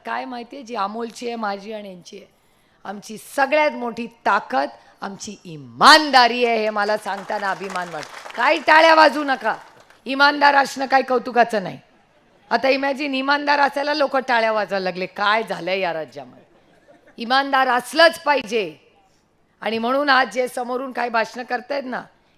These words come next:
एक तर पक्ष पण त्यांचा नाही, चिन्ह पण त्यांचं नाही, कशाला त्यांना मतं देत आहे? कोर्टात आहेत, झालं काही महिन्यांनी जर न्याय मिळाला ना, तर पक्ष, चिन्ह, सब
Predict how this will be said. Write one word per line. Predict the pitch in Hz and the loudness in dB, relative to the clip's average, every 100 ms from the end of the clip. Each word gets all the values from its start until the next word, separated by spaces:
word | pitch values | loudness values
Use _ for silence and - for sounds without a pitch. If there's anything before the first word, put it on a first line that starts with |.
| _ | _
एक | 208 214 - | -10 -10 -8
तर | 240 233 _ _ _ | -10 -10 _ _ _
पक्ष | - 226 - | -10 -8 -8
पण | 233 247 | -8 -10
त्यांचा | 247 233 233 | -8 -10 -8
नाही, | 240 240 254 | -8 -8 -10
चिन्ह | - 247 226 | -12 -12 -12
पण | 220 208 | -12 -14
त्यांचं | 175 170 139 160 | -14 -16 -16 -16
नाही, | 143 | -16
कशाला | 165 - - | -16 -16 -14
त्यांना | - 294 | -10 -6
मतं | 240 175 156 | -6 -6 -10
देत | 139 - | -14 -16
आहे? | - _ _ _ _ _ _ _ _ - _ _ _ _ _ | -20 _ _ _ _ _ _ _ _ -20 _ _ _ _ _
कोर्टात | 247 247 - 269 269 | -4 -4 -2 -4 -2
आहेत, | 247 - _ _ _ - | -6 -8 _ _ _ -14
झालं | 247 254 | -12 -10
काही | 233 233 | -8 -10
महिन्यांनी | 233 214 220 233 240 202 - _ _ _ | -8 -10 -10 -10 -10 -12 -16 _ _ _
जर | 190 208 | -10 -6
न्याय | 226 240 | -2 -2
मिळाला | 254 247 254 262 | 0 0 0 -2
ना, | 269 302 - | -6 -10 -10
तर | 254 | -14
पक्ष, | - 247 - - | -12 -16 -14 -10
चिन्ह, | 247 240 - 240 233 247 254 - _ _ _ _ _ | -8 -8 -10 -12 -8 -8 -8 -14 _ _ _ _ _
सब | 220 | -18